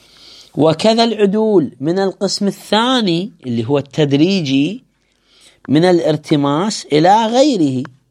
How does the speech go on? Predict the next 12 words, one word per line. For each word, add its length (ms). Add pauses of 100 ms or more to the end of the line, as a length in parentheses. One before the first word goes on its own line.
(140)
إلى 180
الأول، 560
خلينا 260
نفترض 360
إلى 180
الدفع. 500 (760)
هذا 480
في 140
العدول 580
الاستئنافي. 1500 (280)
الاستئناف 880
أعزائي، 840